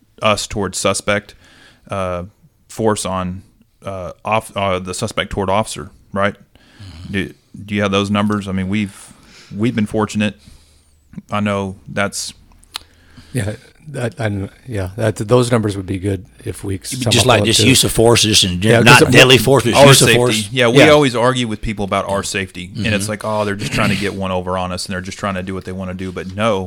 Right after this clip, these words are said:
Speaker 1: we go back and look at numbers of how many officers we've had injured on, not from them tripping, falling, some, some type of misfortunate accident,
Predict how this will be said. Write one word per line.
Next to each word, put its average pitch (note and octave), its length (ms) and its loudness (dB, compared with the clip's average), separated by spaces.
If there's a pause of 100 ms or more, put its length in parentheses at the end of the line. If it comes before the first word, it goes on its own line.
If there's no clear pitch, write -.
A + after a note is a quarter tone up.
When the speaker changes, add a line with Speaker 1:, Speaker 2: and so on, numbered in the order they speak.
Speaker 1:
we G2 140 -8
go G2+ 140 -4
back G2+ 260 -2
and F#2+ 100 -8
look G2 140 -6
at F#2+ 80 -10
numbers F#2+ 460 -4 (360)
of F#2 140 -6
how A2 100 -6
many G2+ 140 -2
officers F#2+ 400 -2
we've G2 160 -6
had F2+ 180 -6
injured F#2+ 440 -4
on, F#2 400 -6 (500)
not A2 340 0
from F#2+ 520 -2
them G2+ 280 -2
tripping, G#2+ 360 -2
falling, F#2+ 560 -4 (320)
some, G2+ 320 -6
some G#2+ 160 -8
type G#2 180 -6
of G2+ 80 -6
misfortunate G2+ 640 -8 (560)
accident, G#2 560 -8